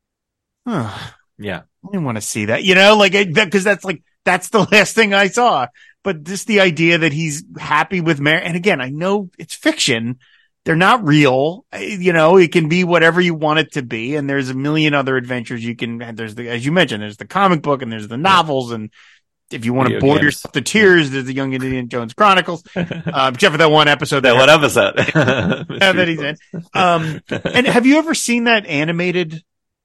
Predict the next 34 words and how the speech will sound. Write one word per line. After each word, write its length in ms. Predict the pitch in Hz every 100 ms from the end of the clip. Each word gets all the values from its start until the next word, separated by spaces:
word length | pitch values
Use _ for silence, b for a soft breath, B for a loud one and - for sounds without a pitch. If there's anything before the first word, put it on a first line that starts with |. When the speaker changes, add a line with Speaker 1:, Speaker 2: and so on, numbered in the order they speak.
| _ _ _
Speaker 1:
short 580 | - - 160 151 180 - _ _ _ _
that 140 | 170 165
they 140 | 175
did, 560 | 156 190 196 175 147 135
that 100 | 135
some 280 | 160 147 123
random 380 | 127 151 156
guy 360 | 113 98 120 156
did 440 | 147 160 180 175 180 _ _ _ -
of 160 | 139
Indiana 380 | 156 165 170 170
Jones? 480 | 170 185 196 208 -
It's 160 | - 180
on 160 | 214
YouTube. 500 | 165 196 110 65 _ -
Speaker 2:
No. 720 | 110 117 170 107 90 92 -
Speaker 1:
Oh 140 | 202 254
my 200 | 233 185
God, 460 | 151 190 123 110
Henry, 460 | 110 208 180 214 160
you've 160 | 151 135
gotta 220 | 175 170
see 180 | 151 214
this. 300 | 180 120 - -
It's, 240 | 151 -
you 120 | 160
just 200 | 180 220
put 160 | 226 190
in 180 | 180 143
Raiders 280 | 156 190
of 60 | 185
the 60 | 175
Lost 280 | 160 -
Ark 280 | 156 151 139